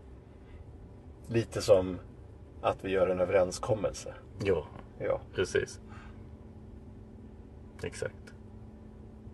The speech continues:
Speaker 2: För om, om ingen berättar för den här personen, ehm,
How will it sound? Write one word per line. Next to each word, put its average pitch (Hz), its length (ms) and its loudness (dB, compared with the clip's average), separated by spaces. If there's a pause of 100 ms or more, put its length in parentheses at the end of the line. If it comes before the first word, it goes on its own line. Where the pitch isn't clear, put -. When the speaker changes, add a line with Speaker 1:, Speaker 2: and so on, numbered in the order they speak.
(420)
Speaker 2:
För - 120 8
om, 104 140 10
om 104 180 8
ingen 92 320 4
berättar - 480 2
för 87 240 0
den 87 140 0
här 87 80 -2
personen, 85 640 4 (1200)
ehm, 85 340 0